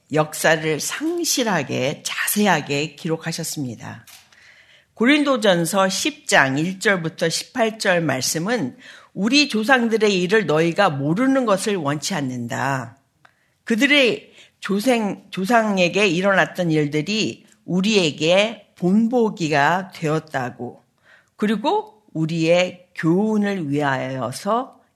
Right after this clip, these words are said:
기록이 됐다고." 바울은 설명하고 있습니다. 히브리서 저자도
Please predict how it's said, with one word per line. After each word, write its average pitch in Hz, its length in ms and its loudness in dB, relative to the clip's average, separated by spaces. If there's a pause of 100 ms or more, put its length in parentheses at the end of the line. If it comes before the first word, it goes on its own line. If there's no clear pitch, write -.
(160)
기록이 233 440 -4
됐다고." 156 500 -6
바울은 139 560 -8
설명하고 208 560 -8
있습니다. - 640 -14 (1040)
히브리서 330 560 4
저자도 170 920 4